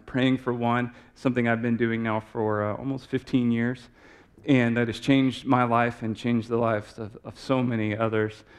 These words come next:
Um, I have some, some friends since we moved to New Hampshire, and, uh, it's a Jewish family, and they've become close family friends. They invite us over to celebrate Passover with them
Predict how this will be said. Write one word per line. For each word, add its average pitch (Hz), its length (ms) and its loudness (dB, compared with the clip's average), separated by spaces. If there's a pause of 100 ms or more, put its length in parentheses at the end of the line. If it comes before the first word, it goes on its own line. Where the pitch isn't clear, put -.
(200)
Um, 123 200 2
I 156 120 6
have 170 200 4
some, 123 420 2
some 123 180 0
friends 117 500 0 (960)
since 143 280 2
we 139 100 6
moved 120 260 2
to 131 80 0
New 120 140 2
Hampshire, 117 560 -2 (340)
and, 123 160 4
uh, 117 120 6
it's 120 120 -4
a 139 60 2
Jewish 131 300 4
family, 123 560 2
and 113 340 -2
they've 120 140 0
become 120 260 0
close 123 240 0
family 123 300 2
friends. 123 400 -2
They 120 160 2
invite 120 320 4
us 123 160 0
over 123 260 2
to 117 80 0
celebrate 117 460 0
Passover 123 580 -4
with 131 220 -4
them 147 260 -2